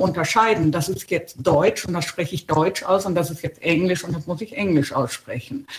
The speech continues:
Ja, das muss ihm ja gesagt werden. Äh, so,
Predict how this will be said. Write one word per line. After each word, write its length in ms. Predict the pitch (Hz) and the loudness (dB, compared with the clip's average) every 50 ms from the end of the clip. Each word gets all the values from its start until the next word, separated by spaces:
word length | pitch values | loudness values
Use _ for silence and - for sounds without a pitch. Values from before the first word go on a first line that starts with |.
| - _ - | -16 _ -4
Ja, 200 | 170 185 220 - - - - - | -2 -2 -2 -2 -6 -10 -2 0
das 160 | - 214 214 | 2 2 4
muss 140 | - 220 180 - 180 | 4 4 4 4 2
ihm 160 | 190 170 156 | 2 2 4
ja 140 | 170 165 156 | 4 2 2
gesagt 560 | 151 180 151 151 156 151 147 147 - - 123 | 2 2 2 4 4 4 4 2 -2 -6 -6
werden. 420 | 120 117 85 - - - 67 135 - - - - - - - | -4 -4 -4 -6 -8 -10 -12 -12 -14 -18 -20 -20 -16 -8 -6
Äh, 140 | 123 160 - - - - - - - | -4 -4 -4 -6 -10 -12 -12 -10 -6
so, 320 | 170 160 160 147 135 127 | 0 2 4 4 4 2